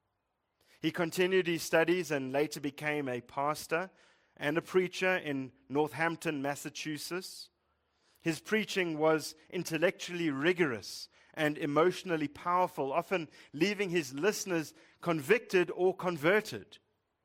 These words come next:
One of Edwards' most well-known sermons, titled "Sinners in the Hands of an Angry God," played a significant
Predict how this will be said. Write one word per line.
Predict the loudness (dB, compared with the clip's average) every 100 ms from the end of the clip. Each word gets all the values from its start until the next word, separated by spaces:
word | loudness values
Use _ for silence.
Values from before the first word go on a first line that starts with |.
| _ _ _ _ _ _ _ _ _ _ _
One | -2 2
of | 2 0 -6 -4
Edwards' | -4 -2 -4 -2
most | 0 0 0 -2
well-known | -2 -2 -4 -4
sermons, | -8 -4 -2 -2 -6 -14 -16 -14 -16 _ _ _ -10
titled | -4 -2 -2 -4 -4 -10 _ _
"Sinners | -16 -4 -2 0 0 -2
in | -4
the | -4
Hands | 0 0 0 -6
of | -6
an | -6
Angry | -4 -6 -6 -8
God," | -4 -2 -2 -8 -16 -20 _ _ _ _ _ _ _ _
played | 0 2 2
a | 0
significant | -4 -4 -4 0 0 0 -4 -4 -8